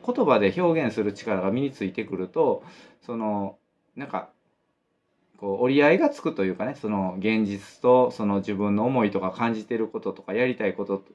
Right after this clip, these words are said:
が、その、自分の欲求が通らへん時に、じゃあそれを、あの、まあ、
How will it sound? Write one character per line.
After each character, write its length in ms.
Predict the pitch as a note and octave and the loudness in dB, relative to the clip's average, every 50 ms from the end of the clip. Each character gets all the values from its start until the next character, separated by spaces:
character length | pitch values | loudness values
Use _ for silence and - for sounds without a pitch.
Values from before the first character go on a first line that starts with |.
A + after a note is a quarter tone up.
| _ - | _ -6
が、 340 | B2+ C3+ C3 A#2 G2 F2+ - - - - _ _ _ _ | -2 0 0 0 0 -4 -8 -16 -20 -20 _ _ _ _
そ 100 | - A2+ | -14 -10
の、 280 | G#2 G2 F#2+ F#2 F#2 - _ _ - | -8 -8 -8 -8 -10 -14 _ _ -16
自 100 | A#2 A2 | -12 -8
分 80 | A#2 | -6
の 80 | A2+ B2 | -4 -2
欲 180 | D#3 D#3+ D#3 | -2 -4 -4
求 160 | - - C#3+ C#3 | -6 -6 -4 -4
が 100 | C3+ C3 | -2 -2
通 140 | D#3 F3 E3+ D3+ | 0 0 2 2
ら 80 | B2+ | 2
へ 100 | A2 G#2 | 0 0
ん 80 | F#2+ F#2+ | -2 -4
時 240 | G#2+ G2 - A#2+ D#3+ | -4 -6 -6 -6 -4
に、 340 | A3+ B3+ G3+ B2 G2 - - | -2 0 0 0 -2 -4 -6
じ 60 | - | -8
ゃ 40 | G2+ | -8
あ 20 | G2+ | -6
そ 140 | - C#3+ | -4 -2
れ 140 | C#3+ D#3+ D#3+ | 2 4 4
を、 200 | D#3+ D#3 D3+ - - - _ _ _ _ - | 4 4 2 -2 -8 -18 _ _ _ _ -14
あ 100 | G2+ G2+ | -12 -10
の、 480 | G2+ G2 F#2+ F#2+ F#2 F2+ F2+ F2 - _ _ _ _ _ _ _ _ _ _ _ _ _ _ | -8 -8 -8 -8 -8 -10 -10 -12 -16 _ _ _ _ _ _ _ _ _ _ _ _ _ _
ま 140 | C#3 B2+ G#2+ | -8 -8 -8
あ、 140 | F#2+ - | -8 -8